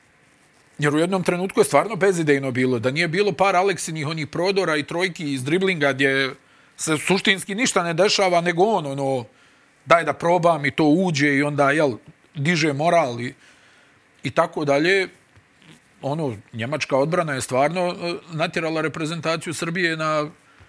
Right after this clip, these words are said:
na neka, hajde da kažemo, individualna rješenja. Vidio si, ono, st-, konstantno ističe napad, ono, ulazi se u zadnjih šest, sedam sekundi i treba neko nešto,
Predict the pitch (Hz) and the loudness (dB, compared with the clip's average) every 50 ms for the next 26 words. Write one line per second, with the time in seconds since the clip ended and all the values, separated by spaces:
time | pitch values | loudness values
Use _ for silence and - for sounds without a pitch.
0 | _ _ _ _ _ _ _ - 143 143 147 151 135 - - 147 139 117 - - | _ _ _ _ _ _ _ -6 -6 -4 -4 -4 -4 -2 -2 -2 -4 -4 -10 -16
1 | - - - - - 139 135 131 127 - - 160 160 143 143 147 143 151 170 190 | -20 -20 -16 -8 -6 -4 -4 -4 -4 -4 -4 -4 -4 -4 -4 -6 -6 -4 -4 -2
2 | 180 185 175 156 156 160 156 151 151 151 147 147 143 - 165 156 156 147 127 113 | -2 -2 -2 -2 -2 -2 -4 -4 -4 -4 -4 -4 -2 -2 -2 -2 -2 -4 -4 -4
3 | 143 165 180 165 143 - - 131 127 127 113 - - - - - - 175 - - | -2 -2 -2 -2 -2 -4 -6 -6 -6 -8 -8 -10 -10 -12 -14 -14 -14 -12 -8 -8
4 | 160 143 - 165 175 208 - 220 220 226 214 - - 175 - - 180 180 196 196 | -6 -2 0 0 0 0 -2 -6 -6 -6 -6 -6 -6 -4 -4 -2 -2 0 0 0
5 | 175 113 - 107 98 110 110 113 120 123 131 127 127 131 131 131 127 - - _ | -2 -2 -4 -8 -8 -8 -8 -6 -6 -6 -4 -4 -4 -4 -4 -4 -6 -8 -14 _
6 | _ _ _ _ _ - - _ _ - 160 160 170 175 165 160 180 160 - 175 | _ _ _ _ _ -20 -20 _ _ -4 0 2 2 2 2 0 -2 0 0 0
7 | 170 156 160 180 185 180 170 143 - 196 185 156 - 180 185 165 160 147 - - | 0 2 2 0 0 0 -2 -2 0 0 0 0 0 0 0 0 -2 -2 -2 -4
8 | 156 - - 156 165 175 170 170 156 - 180 175 165 160 160 165 - - 151 151 | -4 -4 -4 -4 -4 -2 -2 -2 0 0 0 0 0 -2 -4 -4 -6 -6 -6 -6
9 | 147 - - 131 110 | -6 -6 -6 -8 -8